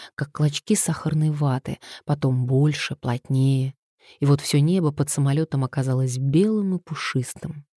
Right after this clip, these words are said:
Это напомнило Серафиме взбитую пену в ванне.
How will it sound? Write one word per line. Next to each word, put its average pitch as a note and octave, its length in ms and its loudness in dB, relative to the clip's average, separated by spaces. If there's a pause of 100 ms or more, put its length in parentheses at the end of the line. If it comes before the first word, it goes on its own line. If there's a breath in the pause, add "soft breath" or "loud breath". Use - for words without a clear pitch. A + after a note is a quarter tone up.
(600 loud breath)
Это A3 160 0
напомнило F#3+ 460 0
Серафиме D#3+ 560 -2
взбитую D3 840 0
пену C3 440 0
в C3 160 -6
ванне. D3 500 -6